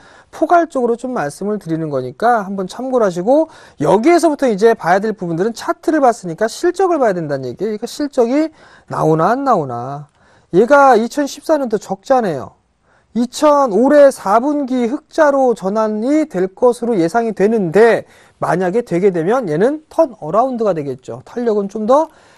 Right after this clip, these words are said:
강하게 받을 가능성이 있다라는 거. 삼성하고 사업한다고 합니다.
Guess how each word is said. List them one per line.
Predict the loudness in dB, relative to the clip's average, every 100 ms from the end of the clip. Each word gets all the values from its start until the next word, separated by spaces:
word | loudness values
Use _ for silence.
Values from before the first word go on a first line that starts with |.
| _
강하게 | -6 -2 0 0
받을 | -2 -2 -2
가능성이 | -2 -8 -8 -4 -4 -4 -4 -4
있다라는 | -6 -6 -6
거. | -10
삼성하고 | -10 -10 -8 -8 -8
사업한다고 | -6 -6 -4 -4 -4 -4
합니다. | -8 -10 -10 -12